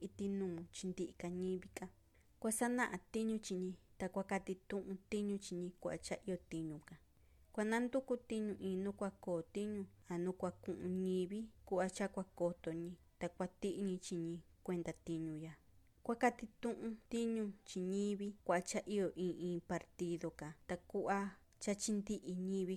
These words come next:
kuchi, ta yoni chi tava ntaa tiñu. Kuakatitu'un tiñu kuenta nti'i cha kuiti cha iyo chi ñi, cha kuati'i ñi chi ñi, ta kuasava'a ñi votar chi ñivi cha ntuku tiñu. Kuakatitu'un tiñu chi ñi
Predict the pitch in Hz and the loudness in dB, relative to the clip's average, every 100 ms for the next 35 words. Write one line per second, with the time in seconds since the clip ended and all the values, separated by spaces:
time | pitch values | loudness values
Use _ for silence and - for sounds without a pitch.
0 | - - 196 202 - 180 - - - 180 | -2 0 2 2 0 -10 -12 -10 -4 0
1 | 190 196 202 202 185 - - - 185 170 | 4 4 4 2 -2 -10 -6 0 2 2
2 | 170 180 175 175 - 180 175 - - - | 2 2 0 -2 -4 -4 -4 -10 -20 -20
3 | - - - 233 220 233 220 220 - 226 | -20 -20 -6 -4 4 2 4 -4 0 0
4 | 208 214 - 226 226 220 214 202 185 170 | 0 -4 -2 -2 -2 0 0 0 -2 -4
5 | 175 170 - 196 - - 262 - 190 - | -4 -6 -6 -8 -6 0 0 0 -8 -6
6 | - - 185 180 175 - - - - - | -8 -6 -4 -2 -4 -6 -20 -20 -20 -12
7 | - 190 185 196 - - - - - - | -2 0 0 -4 -10 -20 -20 -20 -20 -20
8 | _ _ - 196 196 190 190 - 202 202 | _ _ -6 0 0 2 2 2 2 0
9 | 185 - 175 175 - - - - - - | 0 -2 -2 -4 -8 -20 -20 -20 -10 -4
10 | 196 196 208 196 202 156 185 190 190 - | 2 2 4 4 4 2 0 -2 -2 2
11 | 185 175 - 180 180 185 196 175 165 - | 2 0 -4 0 2 2 0 0 -2 -4
12 | - - 175 165 151 - - - - 226 | -4 0 0 0 -4 -14 -20 -20 -4 -2
13 | 220 233 240 220 - 226 208 214 226 220 | 4 4 2 -4 -2 -2 -2 -4 -2 0
14 | 214 214 190 196 | 0 -2 -4 -4